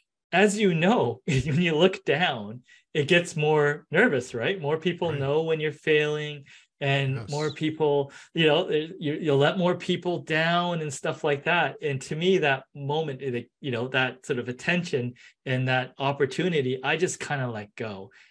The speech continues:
Speaker 1: And I've really didn't really capitalize on the way I could have. And I was just,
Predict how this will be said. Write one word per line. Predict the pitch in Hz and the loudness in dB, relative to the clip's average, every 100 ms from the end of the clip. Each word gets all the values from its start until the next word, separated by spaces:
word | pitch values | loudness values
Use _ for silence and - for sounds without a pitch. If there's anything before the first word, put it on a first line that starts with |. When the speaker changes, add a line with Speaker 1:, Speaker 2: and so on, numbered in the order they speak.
| _ 139 | _ -4
Speaker 1:
And | 131 | 0
I've | 131 123 | 0 2
really | 165 170 156 131 - - - _ _ _ | 2 2 0 -2 -8 -20 -20 _ _ _
didn't | - 160 170 147 | 0 2 2 4
really | 143 135 | 4 4
capitalize | 127 - 135 135 135 127 113 110 | 0 -2 -2 0 -2 -2 -4 -4
on | 110 110 | -6 -6
the | 113 | -8
way | 120 123 123 | -6 -2 -2
I | 113 | -4
could | - - 156 139 | -10 -2 2 2
have. | 107 110 _ _ | 0 -8 _ _
And | 123 117 | -6 -4
I | 120 | -4
was | 113 | -6
just, | - 135 - | -4 -6 -6